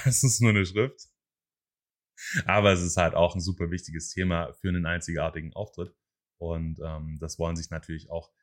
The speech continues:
die Schriftgestalter, ja, es gibt tatsächlich Menschen, die einfach nur Schriften machen und damit Geld verdienen.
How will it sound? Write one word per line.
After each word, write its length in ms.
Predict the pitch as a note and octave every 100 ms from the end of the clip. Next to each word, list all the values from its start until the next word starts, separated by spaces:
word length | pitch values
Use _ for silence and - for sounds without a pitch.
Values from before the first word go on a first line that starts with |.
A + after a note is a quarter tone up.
| _ -
die 60 |
Schriftgestalter, 1040 | F2 - A#2 - F2+ - E2 E2+ - F2+ D#2+
ja, 280 | E2 F2+ C#2+
es 140 | -
gibt 160 | - -
tatsächlich 440 | D#2 D#2+ F2 E2+
Menschen, 400 | E2 F#2 - E2
die 220 | E2+ F2
einfach 300 | D#2 F2 E2+
nur 120 | E2+
Schriften 400 | D#2+ - G2 -
machen 400 | F#2+ F#2+ - G#2 - _ _ _ _ _ _ _
und 160 | G#2+ F#2+
damit 240 | F2+ F2+
Geld 180 | D#2+ F2
verdienen. 400 | - E2+ F2 F2